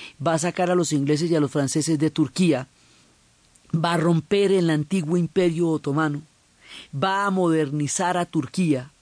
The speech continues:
y la va a convertir en un país que se enrumbe hacia Europa y hacia el siglo veinte, y no hacia un imperio que hacía mucho tiempo había perdido toda su fuerza.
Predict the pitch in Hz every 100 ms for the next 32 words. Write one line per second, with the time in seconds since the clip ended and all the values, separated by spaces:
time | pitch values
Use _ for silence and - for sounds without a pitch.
0 | - 160 139 139 - 190 156 127 - 165
1 | 170 175 165 - 170 165 165 - - -
2 | - - - 180 - 170 170 160 170 226
3 | 196 196 170 - 156 147 165 170 - 135
4 | 127 _ - - - 165 170 147 156 151
5 | - 160 180 180 160 139 - 147 _ -
6 | - - 180 180 180 185 202 180 185 185
7 | 170 - 180 151 143 143 _ _ - -
8 | 165 151 - 160 170 190 202 185 190 202
9 | 175 143 - 135 - - - - 156 170
10 | 156 180 165 143 175 170 156 175 170 160
11 | - 147 - 180 139 -